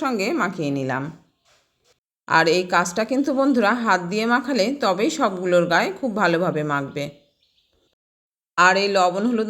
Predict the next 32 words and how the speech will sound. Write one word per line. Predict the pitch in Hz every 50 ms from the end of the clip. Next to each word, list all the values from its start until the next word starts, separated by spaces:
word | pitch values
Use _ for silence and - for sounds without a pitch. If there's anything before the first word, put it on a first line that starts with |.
| 214 202
মাখিয়ে | 214 233 - 262 247 254
রাখার | 262 269 320 285 294
ফলে | 294 330 320 269 214 180 175 185
চাল | 190 165 170 185
কুমড়োর | 180 185 185 185 185 185 175 175 180
গা | 180 196 196 320
থেকে | 320 302 247 214 - -
অতিরিক্ত | - 196 190 190 190 180 180 180 180 190 180
জলটাও | 170 185 180 175 180 175 196 240 330
কিন্তু | 370 370 302 269 233 220 220 392 427 311
বেরিয়ে | 214 190 165 165 156 151 143
যাবে। | 143 143 131 131 131 131 131 - - _ _ _ _ _ _ _ _ _ _ _ _ _ _ _ _ _ _ _ _ _ _ _ _ - -
আর | 170 - - 180
আমি | 180 185 208 233
কিন্তু | 240 269 277 277 277 220 208 240
চাল | - 240 185 175 185
কুমড়োর | 185 190 185 180 175 175 170
গা | 175 175 175 175 180
থেকে | 185 180 175 180 180
খোসাটাকে | - 196 190 190 208 202 214 208 208 220 226
ছাড়িয়ে | 226 - 240 226 214 190 185 220 311 285 247
ভালো | 233 214 185 185 185
করে | 190 175 175 175
ধুয়ে | 175 208 214 208 233
নিয়েছি, | 247 254 254 254 247 247 - 185 196 262 277 -
তারপরেই | - 175 156 156 160 170 160 165 190 247
কিন্তু | 254 - 294 294 302 254
এই | 226 202 226 -
পিসগুলোকে | 180 180 185 185 147 156 156 160 156 156 151
করেছি। | 151 156 143 143 143 143 - 147 131 135 - - _ _ _ _ _ _ _ _ _ _ _ _ _ _ _ - 220
চাল | 202 196 202 202
কুমড়ো | - 233 240 254 233